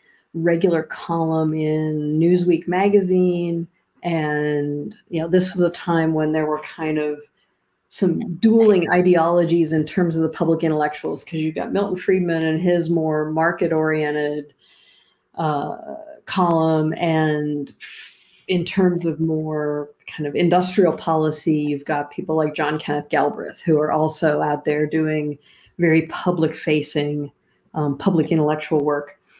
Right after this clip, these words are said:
And so one, one thing that, um, that they decided to do in the late seventies is a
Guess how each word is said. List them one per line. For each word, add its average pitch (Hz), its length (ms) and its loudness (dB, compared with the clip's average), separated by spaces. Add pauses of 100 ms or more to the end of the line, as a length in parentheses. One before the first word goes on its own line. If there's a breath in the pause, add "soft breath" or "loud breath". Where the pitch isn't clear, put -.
(560 loud breath)
And 220 120 6
so 214 220 8
one, 220 300 6 (300)
one 214 380 4
thing 214 220 6
that, 170 280 2
um, 156 600 0 (1080)
that 180 260 4
they 170 140 4
decided 180 520 2
to 202 80 2
do 262 200 4
in 165 380 2
the 151 520 0
late 165 200 0
seventies 180 640 2
is 160 440 0
a 160 300 -4